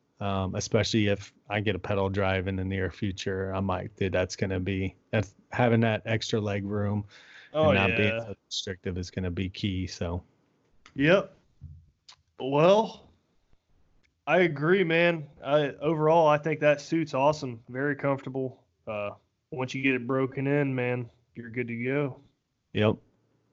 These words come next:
Speaker 2: I think the one last thing I do wanna mention is, well, I got, I gotta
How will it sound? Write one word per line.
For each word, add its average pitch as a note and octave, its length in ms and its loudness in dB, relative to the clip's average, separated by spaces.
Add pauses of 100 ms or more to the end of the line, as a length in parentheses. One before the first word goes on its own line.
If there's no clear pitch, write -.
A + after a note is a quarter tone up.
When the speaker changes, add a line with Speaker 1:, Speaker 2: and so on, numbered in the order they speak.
(200)
Speaker 2:
I B2+ 60 -8
think F3 240 2
the F3+ 80 6
one F3+ 260 6
last F3 400 4
thing F3 180 2
I C#3+ 100 4
do D3 240 0
wanna D#3 220 0
mention C3 420 -8
is, B2 240 -6
well, C#3 160 2
I C#3 80 4
got, C#3 220 4
I C#3+ 80 0
gotta C#3+ 280 2